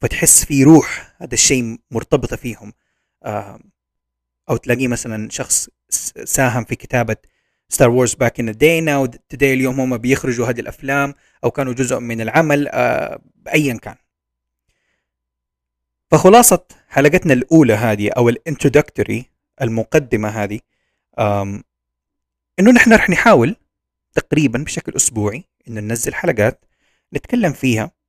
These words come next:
بكل يعني أريحية عن هذه العوالم، عن هذه الأفكار. آه، حنحاول إنه نخصص فقرة ل، آه، مثلًا،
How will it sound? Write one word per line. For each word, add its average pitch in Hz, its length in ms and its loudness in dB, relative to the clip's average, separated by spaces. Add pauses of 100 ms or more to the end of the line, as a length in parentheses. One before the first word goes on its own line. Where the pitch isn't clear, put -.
(340)
بكل 147 760 -2 (380)
يعني 104 720 -10 (460)
أريحية 127 720 -2 (680)
عن 151 440 -2
هذه 214 240 2
العوالم، 117 520 0 (120)
عن 120 160 -4
هذه 131 220 -4
الأفكار. - 560 -4 (640)
آه، 113 420 2
حنحاول 180 640 2
إنه 127 200 -4
نخصص - 640 -4 (240)
فقرة 123 560 0 (500)
ل، 113 100 -8 (500)
آه، 107 300 -4
مثلًا، 107 560 -8